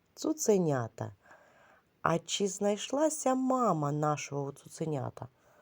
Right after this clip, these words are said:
Так, знайшлася. Молодці, ми допомогли. А хто в нього мама?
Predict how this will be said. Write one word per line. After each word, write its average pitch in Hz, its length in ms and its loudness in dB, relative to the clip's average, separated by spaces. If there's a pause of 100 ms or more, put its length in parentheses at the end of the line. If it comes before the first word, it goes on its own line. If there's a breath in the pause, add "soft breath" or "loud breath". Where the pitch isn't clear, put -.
(640 soft breath)
Так, 233 400 4
знайшлася. 220 960 2
Молодці, 185 720 2
ми 170 160 6
допомогли. 160 960 2 (800 soft breath)
А 233 100 2
хто - 340 6
в 202 80 6
нього 165 340 4
мама? 127 480 0